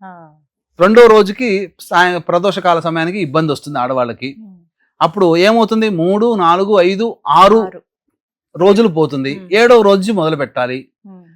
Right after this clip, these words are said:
Speaker 2: కాబట్టి ఏం చేయాలి అప్పుడు? ఏడవ రోజు మొదలు పెట్టేటప్పుడు ఏడవ రోజు పొద్దున్నే బ్రహ్మ ముహూర్తంలోనే కాలకృత్యాదులన్నీ తీర్చి
Speaker 1: మ్మ్.
Speaker 2: స్నానం ఆచరించి సూర్యోదయం అయిన తర్వాత, సూర్యోదయం కంటే ముందే
Speaker 1: మ్మ్.
Speaker 2: మూడవ రోజుది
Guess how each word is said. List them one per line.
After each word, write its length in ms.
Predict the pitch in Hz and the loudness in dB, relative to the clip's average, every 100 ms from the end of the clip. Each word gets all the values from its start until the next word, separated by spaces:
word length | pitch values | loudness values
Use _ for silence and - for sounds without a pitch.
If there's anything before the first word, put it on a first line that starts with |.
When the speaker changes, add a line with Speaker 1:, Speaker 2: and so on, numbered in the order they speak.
| _ | _
Speaker 2:
కాబట్టి 340 | 190 226 233 220 | 0 0 0 -2
ఏం 180 | 247 254 | -2 -2
చేయాలి 240 | 247 226 220 | 0 0 0
అప్పుడు? 400 | 175 196 196 202 | -2 -2 -2 -2
ఏడవ 460 | 147 190 226 240 | -2 0 2 2
రోజు 300 | 226 220 202 | 2 0 -2
మొదలు 240 | 190 175 180 | -2 -2 -2
పెట్టేటప్పుడు 500 | 180 165 147 156 202 | -4 -6 -8 -6 -4
ఏడవ 380 | 151 180 208 | 0 2 2
రోజు 260 | 202 202 180 | 0 -2 -4
పొద్దున్నే 520 | 165 165 143 185 202 | -8 -10 -10 -6 -4
బ్రహ్మ 380 | 165 135 175 185 | -4 -6 -4 -4
ముహూర్తంలోనే 600 | 170 170 165 175 165 165 | -4 -6 -4 -4 -4 -8
కాలకృత్యాదులన్నీ 840 | 147 127 143 147 131 143 143 139 | -6 -2 -4 -4 -4 -4 -4 -8
తీర్చి 460 | 127 139 - 254 302 _ _ 196 | -10 -14 -12 -16 -16 _ _ -20
Speaker 1:
మ్మ్. 80 | 175 | -10
Speaker 2:
స్నానం 360 | 139 165 202 | -4 -2 0
ఆచరించి 380 | 175 160 180 214 | -2 -4 -6 -8
సూర్యోదయం 580 | - 208 240 233 220 185 | -4 -2 2 2 0 -4
అయిన 180 | 156 175 | -4 -4
తర్వాత, 600 | 160 143 127 117 220 - | -4 -4 -4 -2 -6 -6
సూర్యోదయం 380 | 165 175 175 | -4 -2 -2
కంటే 200 | 160 151 | -4 -6
ముందే 460 | 127 139 160 247 262 _ 202 | -6 -6 -4 -4 -4 _ -20
Speaker 1:
మ్మ్. 120 | 190 _ _ _ _ _ _ _ _ - | -20 _ _ _ _ _ _ _ _ -4
Speaker 2:
మూడవ 360 | 170 208 202 | 0 2 4
రోజుది 440 | 165 143 127 131 | 4 2 -2 -12